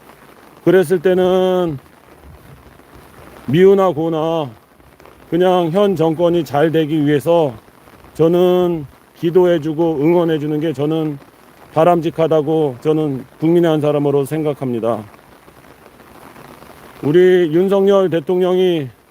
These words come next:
당선이 됐을 때도, 전 대통령이 당선됐을 때도 제가 선택을 했든지 안 했을지 몰라도,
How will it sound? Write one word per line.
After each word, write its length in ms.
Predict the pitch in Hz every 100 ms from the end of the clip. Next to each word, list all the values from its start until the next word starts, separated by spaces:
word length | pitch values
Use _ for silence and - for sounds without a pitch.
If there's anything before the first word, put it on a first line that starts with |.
| _
당선이 440 | 151 175 185 180
됐을 280 | 151 147 160
때도, 420 | 139 160 185 170
전 200 | 135 151
대통령이 440 | 160 151 160 160 156
당선됐을 640 | 131 147 156 143 135 143
때도 440 | 123 143 175 147 104 - _ - -
제가 720 | - 165 170 190 185 185 165 135
선택을 540 | - 190 175 185 180
했든지 420 | 165 151 170 156 165
안 180 | 143
했을지 520 | 165 139 - 160 - 160
몰라도, 600 | 147 147 143 180 147